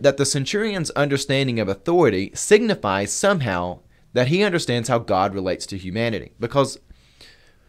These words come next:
something about humanity, even going all the way back to Cain and Abel, God has always had a covenant with his people. And his, he's had a covenant with his creation.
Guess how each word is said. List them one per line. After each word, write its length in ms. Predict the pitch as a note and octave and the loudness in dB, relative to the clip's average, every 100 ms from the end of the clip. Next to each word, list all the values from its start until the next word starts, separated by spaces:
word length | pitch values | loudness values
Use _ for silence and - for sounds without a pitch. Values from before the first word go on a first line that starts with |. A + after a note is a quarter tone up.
| _ - | _ 0
something 420 | C4 C#4 A3 D#3+ | 4 4 4 2
about 440 | C3 A#2+ G2 - | 2 2 0 -6
humanity, 540 | B2 C3 G#2+ G#2+ G2 A2 | -6 -4 -2 -2 -2 -2
even 180 | G3 | -2
going 180 | D#3+ B2+ | 0 0
all 100 | A#2+ | 2
the 60 | G#2 | 2
way 100 | G2 | 2
back 180 | A#2+ - | 0 -4
to 100 | - - | -16 -12
Cain 340 | C#3 F3 E3 | -2 2 2
and 120 | G#2+ A#2 | 0 -4
Abel, 380 | F#3 C3+ G#2+ - - - - | -4 -4 -6 -10 -20 -20 -4
God 220 | F3 B3 A3 | 0 2 2
has 120 | A#2 | 4
always 360 | A#2+ C#3 G#2+ | 4 4 2
had 140 | A2+ F#2+ | 0 -2
a 40 | |
covenant 480 | - D3 A#2 F#2 - | 0 0 2 -2 -6
with 220 | G2 - | -6 -6
his 280 | G2+ F2+ - | -6 -6 -8
people. 440 | - G3+ - - - - - - - - | -4 -2 -2 -10 -20 -20 -20 -20 -18 -10
And 280 | G2+ F2 - - | -10 -10 -16 -8
his, 280 | B2+ A#2+ - - | -6 -6 -10 -10
he's 140 | A#2+ | 0
had 140 | B2 A#2 | 4 4
a 40 | |
covenant 380 | - C#3+ C#3 - | 4 4 4 0
with 140 | C3 | -2
his 160 | C3 - | -2 -4
creation. 640 | C#3 G#2+ A#2 A#2+ F#2+ D#2+ | -2 2 2 2 -6 -12